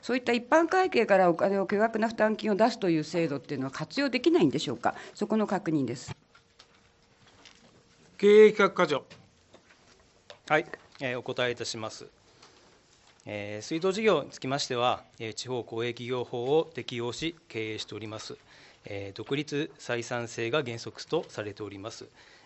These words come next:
Speaker 3: えー、例外としてこの法の中で経費負担の原則が定められ、料金収入を充てることが適当でないものと、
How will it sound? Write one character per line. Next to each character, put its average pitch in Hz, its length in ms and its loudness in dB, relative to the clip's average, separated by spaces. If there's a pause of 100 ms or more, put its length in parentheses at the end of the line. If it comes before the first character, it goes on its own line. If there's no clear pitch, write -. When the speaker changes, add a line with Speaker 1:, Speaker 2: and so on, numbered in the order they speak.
Speaker 3:
え 107 160 -8
ー、 - 20 -12
例 147 120 0
外 196 120 2
と 196 100 2
し - 100 -4
て 190 200 4
こ 151 140 -8
の 143 100 -4
法 139 140 -2
の 143 100 -2
中 143 220 0
で 120 160 -2
経 - 160 0
費 139 60 0
負 - 120 -12
担 120 140 -2
の 101 120 -10
原 110 180 -10
則 113 380 -8 (460)
が 127 160 -2
定 131 240 -4
め 147 120 -2
ら 165 100 0
れ、 127 260 -6
料 139 160 -2
金 160 140 -2
収 185 140 -2
入 170 80 0
を 127 40 2
充 117 60 -4
て 143 80 -4
る 139 100 -4
こ 147 100 -6
と 147 120 -4
が 127 240 -2
適 - 180 -14
当 151 140 2
で 151 100 4
な 175 100 4
い 202 60 4
も 180 80 0
の 110 120 -6
と、 117 300 -6